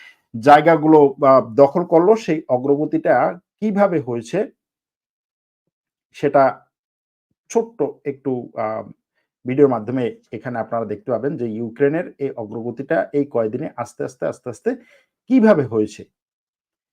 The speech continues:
এবং সবচেয়ে আশ্চর্যের বিষয় হচ্ছে যে রাশিয়ার ভূখণ্ডে ঢুকে ইউক্রেন যেই কাজটি করেছে, এখনো পর্যন্ত রাশিয়া এর বিরুদ্ধে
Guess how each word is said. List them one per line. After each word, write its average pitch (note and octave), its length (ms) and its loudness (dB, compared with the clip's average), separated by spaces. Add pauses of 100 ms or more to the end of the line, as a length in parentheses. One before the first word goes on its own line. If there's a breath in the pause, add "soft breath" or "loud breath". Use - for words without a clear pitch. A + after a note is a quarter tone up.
(140)
এবং F#3 480 4 (240)
সবচেয়ে - 560 -2
আশ্চর্যের D3+ 420 -2
বিষয় C3+ 300 -4
হচ্ছে F3+ 500 -4
যে D3+ 180 -2
রাশিয়ার B2 420 -2
ভূখণ্ডে D3+ 440 -6
ঢুকে E3 280 -6
ইউক্রেন D3+ 440 -6
যেই D#3+ 140 -4
কাজটি C#3+ 340 -8
করেছে, A3 340 -2
এখনো A#3+ 360 0
পর্যন্ত C#3 540 0
রাশিয়া D#3 520 -2 (100)
এর F#3+ 160 2
বিরুদ্ধে C#3 560 -4